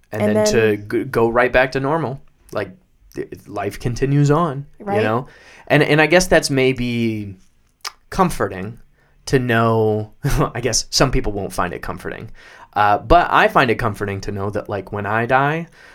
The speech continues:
Speaker 1: that life will continue on.
Speaker 2: Yeah.
Speaker 1: Like, it just keeps marching on. Like, people will grieve you for a moment, and then life returns to, you know,
Speaker 2: Yeah.
Speaker 1: d-, normal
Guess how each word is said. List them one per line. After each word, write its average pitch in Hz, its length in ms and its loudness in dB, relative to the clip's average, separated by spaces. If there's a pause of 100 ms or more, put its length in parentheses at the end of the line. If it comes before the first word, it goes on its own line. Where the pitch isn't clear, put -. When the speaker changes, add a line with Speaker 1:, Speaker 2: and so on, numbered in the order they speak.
(100)
Speaker 1:
that - 200 0
life 113 280 2
will 135 100 4
continue 147 440 2
on. 143 240 -4 (180)
Speaker 2:
Yeah. 190 260 -6 (140)
Speaker 1:
Like, 123 340 2
it 120 140 0
just 117 180 0
keeps 127 200 -2
marching 139 400 2
on. 113 400 2
Like, 107 280 -2
people 123 280 0
will 120 140 -6
grieve 117 360 -2
you 127 160 4
for 131 180 4
a 139 60 6
moment, 120 500 0
and 110 200 -2
then 107 160 0
life 104 300 -2
returns 104 480 -4
to, 98 480 -4 (540)
you 107 120 -6
know, 98 160 -6 (420)
Speaker 2:
Yeah. 190 340 -8 (120)
Speaker 1:
d-, - 120 -10
normal 107 600 0